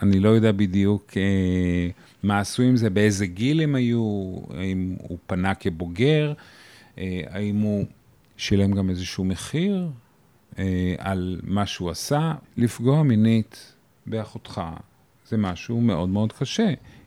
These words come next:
היא נושאת את זה בצורה כזו או אחרת, גם אם במערכת יחסים טובה איתו. אני לא יודע באיזה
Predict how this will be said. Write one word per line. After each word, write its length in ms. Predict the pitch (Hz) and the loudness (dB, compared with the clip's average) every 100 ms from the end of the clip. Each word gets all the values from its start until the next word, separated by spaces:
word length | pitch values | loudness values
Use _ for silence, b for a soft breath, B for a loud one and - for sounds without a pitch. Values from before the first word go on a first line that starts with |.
| - | -2
היא 200 | 123 135 | 2 2
נושאת 400 | 139 - 113 117 | 0 0 -2 -2
את 80 | |
זה 140 | 95 104 | -2 -2
בצורה 400 | 98 - 110 117 | -2 -4 -2 -2
כזו 340 | - 101 110 | -4 -2 0
או 60 | 110 | 0
אחרת, 400 | - 110 107 104 | -2 -4 -4 -2
גם 200 | 117 147 | 0 2
אם 220 | 175 170 | 2 2
במערכת 460 | 165 160 156 - 165 | 2 2 0 -2 -8
יחסים 320 | 147 135 156 | -10 -4 -4
טובה 300 | 143 127 180 | -2 0 0
איתו. 320 | 185 - 78 | 0 -2 -6
אני 160 | 87 92 | -4 0
לא 100 | 123 | 2
יודע 360 | 151 143 135 | 2 2 2
באיזה 400 | 120 107 113 113 | 2 0 2 0